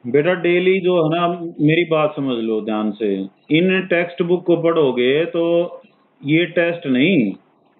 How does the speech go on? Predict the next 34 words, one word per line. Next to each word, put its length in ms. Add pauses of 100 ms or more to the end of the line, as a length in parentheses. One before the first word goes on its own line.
(360)
तुम 220
बड़े 240 (220)
सिलेक्शन 540
जाएंगे 340
तुम्हारे, 400
अफसर 380
भर्ती 300
हो 200
गए 120
आगे 260
जाके 300
ना, 200
कोई 280
सब 200
inspector 500
लगेगा, 600
कोई 320
आईएएस 480
लगेगा, 520 (760)
सभी 320
को 180
ये 200
book 160
पढ़नी 340
पड़ती 360
है, 180 (2750)
Science 380
की 180
भी 160 (120)
और 260
social 360
साइंस 320
की 180
भी। 180